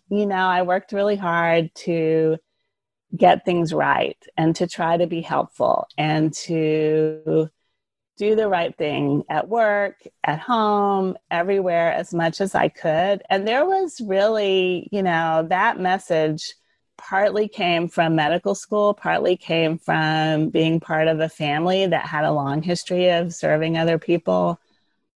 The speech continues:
and partly because I just thought, you know, maybe I could always do it better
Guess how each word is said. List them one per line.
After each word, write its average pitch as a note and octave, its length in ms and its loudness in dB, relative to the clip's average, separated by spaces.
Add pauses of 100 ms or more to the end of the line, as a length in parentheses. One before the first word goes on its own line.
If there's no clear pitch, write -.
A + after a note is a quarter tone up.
(180)
and A3 720 0
partly D#4 640 2
because G3+ 760 0
I F3+ 200 0
just G#3+ 320 -2
thought, E3+ 440 0 (200)
you G3+ 160 0
know, E3 440 2
maybe E3+ 540 2
I E3 160 0
could F#3 400 -2
always E3+ 460 0
do D#3+ 160 0
it D#3 180 0
better D3 580 0